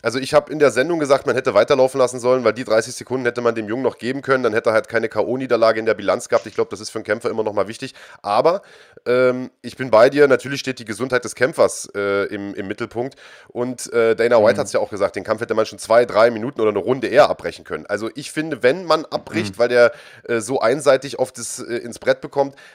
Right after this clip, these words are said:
Speaker 1: dann hätte man's schon eher machen sollen. Die dreißig Sekunden, weiß ich nicht, ob die den Braten noch, noch fett gemacht hätten, ehrlicherweise.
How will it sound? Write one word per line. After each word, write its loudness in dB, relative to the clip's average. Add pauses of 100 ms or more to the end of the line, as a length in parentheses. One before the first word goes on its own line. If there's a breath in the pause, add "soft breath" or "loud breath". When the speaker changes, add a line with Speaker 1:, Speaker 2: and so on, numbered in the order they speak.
Speaker 1:
dann -4
hätte -4
man's 0
schon -8
eher 0
machen -4
sollen. 0 (420 soft breath)
Die -12
dreißig 0
Sekunden, -8
weiß 4
ich -10
nicht, -8
ob -12
die -14
den -4
Braten 0
noch, -4
noch -6
fett -10
gemacht -10
hätten, -16
ehrlicherweise. -20